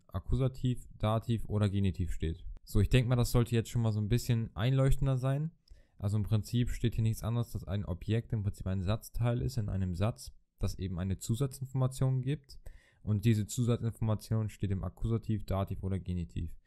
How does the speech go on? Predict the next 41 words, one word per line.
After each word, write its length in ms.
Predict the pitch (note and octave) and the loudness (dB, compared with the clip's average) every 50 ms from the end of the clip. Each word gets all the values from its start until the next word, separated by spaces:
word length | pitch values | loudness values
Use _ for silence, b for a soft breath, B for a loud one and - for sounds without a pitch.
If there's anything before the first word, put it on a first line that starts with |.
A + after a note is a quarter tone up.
| b b b b b - - | b b b b b 2 4
Falls 140 | B2 A#2+ A#2+ | 4 4 6
ihr 20 | |
nicht 180 | B2+ A#2+ A2+ - | 4 2 2 2
wisst, 160 | B2+ A#2+ - | 2 2 2
was 120 | B2 A#2 - | 0 0 2
der 120 | - G2+ | 0 0
Akkusativ, 500 | G#2 - - - A#2 G#2+ - G#2+ - - | 0 0 2 2 2 2 0 -2 -6 0
Dativ 360 | - G#2+ G#2 G#2 - G2 - | 0 2 2 2 0 -2 -4
oder 140 | F#2+ F#2 F#2+ | 0 0 0
Genitiv 460 | F2 G2 G2+ G2+ F#2 - G2 F2 - | 0 0 0 0 0 0 -2 -2 0
ist, 260 | - A#2 C3+ C3 - | 0 0 0 0 0
dazu 160 | A2+ F#2+ - G#2 | -4 -2 0 -2
habe 100 | G2 F#2 | -2 -2
ich 120 | F#2 - | -2 -2
auch 100 | G#2 A#2 | -2 -2
schon 160 | A2+ - B2+ | 0 0 0
ein 20 | A#2+ | 0
Video 120 | A#2 A#2+ | 0 0
gemacht, 320 | A#2 A#2+ A#2 A2+ A2+ A2 - | 0 0 0 0 0 -2 0
könnt 180 | - A2 G2+ | 0 0 0
ihr 60 | F#2+ F2 | 0 0
einfach 200 | F#2+ F#2 F#2 G2 | -2 0 0 0
auf 100 | G2 - | 2 4
meinem 180 | G2 F#2+ F#2+ | 4 4 4
YouTube-Kanal 460 | G2 G2+ G2+ - - - G2 G2 F#2+ | 0 -2 -4 -6 -4 -2 0 0 0
mal 120 | F#2+ F#2+ F2+ | 0 -2 -2
vorbeischauen. 640 | - F#2+ F2 G2+ G2+ A2 A#2 A2+ - A#2+ A#2+ A#2 A2+ B B B B B B | -2 -2 0 2 2 2 2 2 0 0 0 0 -2 B B B B B B
Ansonsten 380 | B G2+ F#2 G#2+ G#2 - - G#2+ | B 0 0 0 0 0 -2 -2
ist 140 | G2+ G2+ | -2 -2
es 40 | - | 0
hier 140 | - - C2+ | 0 0 0
oben 220 | D#2 F#2+ G2 F#2+ | 0 -2 -2 -2
auch 160 | E2+ F#2+ F#2+ - | -2 -2 0 0
nochmal 240 | G2+ F#2+ F#2+ F2+ | 0 0 -2 -2
verlinkt, 340 | E2+ - F#2 F#2 G#2 A2+ G#2 | -2 0 0 0 0 0 0
wenn 100 | G#2 G2 | 0 -2
ich 120 | F2+ - - | -2 -2 -4
das 140 | F#2 F2 | -6 -4
hier 100 | - G2+ | -2 -2
nicht 120 | G2 F2+ - | -2 0 0
vergesse. 460 | - F#2 E2+ F2+ F2 - - - - | 0 0 2 0 0 0 -2 -4 -8